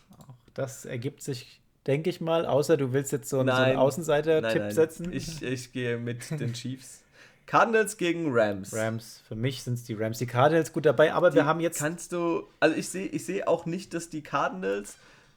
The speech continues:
Speaker 2: äh, die Rams wirklich in Bedrängnis bringen können. Ich
Speaker 1: Ah,
Speaker 2: glaube
Speaker 1: doch, ich glaub schon. Ich glaub, wir werden ein spannendes Spiel sehen,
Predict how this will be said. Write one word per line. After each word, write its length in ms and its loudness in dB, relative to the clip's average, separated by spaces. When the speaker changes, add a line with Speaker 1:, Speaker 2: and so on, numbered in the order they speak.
Speaker 2:
äh, 320 2
die 200 -2
Rams 480 2
wirklich 340 -2
in 220 -8
Bedrängnis 580 -4
bringen 300 -10
können. 220 -8
Ich 100 -8
Speaker 1:
Ah, 80 4
Speaker 2:
glaube 220 8
Speaker 1:
doch, 40 2
ich 100 -2
glaub 240 4
schon. 200 -4
Ich 100 -10
glaub, 160 2
wir 120 -2
werden 240 2
ein 120 -8
spannendes 540 -6
Spiel 320 -10
sehen, 420 -6